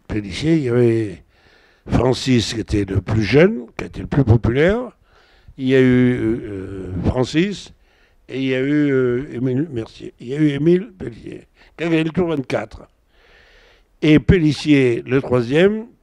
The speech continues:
c'est un beau gosse, un mètre quatre-vingt-dix, sprinter de l'équipe de France. Et il était toujours invité dans les repas mondains en, en,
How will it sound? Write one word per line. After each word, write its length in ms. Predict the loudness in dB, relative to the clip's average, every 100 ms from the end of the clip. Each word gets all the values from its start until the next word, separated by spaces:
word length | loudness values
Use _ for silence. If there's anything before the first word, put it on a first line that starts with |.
| -10
c'est 80 | -8
un 60 |
beau 160 | -4 2
gosse, 520 | 4 4 0 -10 -20 _ _ _ _ _ -8
un 140 | -4
mètre 240 | -2 -4
quatre-vingt-dix, 960 | -8 -10 -10 -6 -6 0 0 0 -4 -10
sprinter 440 | -4 -4 -4 -12
de 40 | -12
l'équipe 260 | -16 -14
de 120 | -10 -10
France. 520 | -8 -8 -8 -14 _ _ _ _ _ _ _ _ -4
Et 320 | 0 2 2
il 100 | 0
était 220 | -2 -4
toujours 360 | 0 4 6 6
invité 440 | 4 0 -2 0
dans 200 | 0 0
les 500 | 0 2 0 -2 -6 -2
repas 400 | 0 2 2 4
mondains 680 | 6 4 2 0 0 0 -6 _ _ _ _ _ -10
en, 280 | -4 -4 -4 -10 -16 -16 _ _ _ _ _ _ _ -12
en, 540 | -8 -8 -10 -14 -16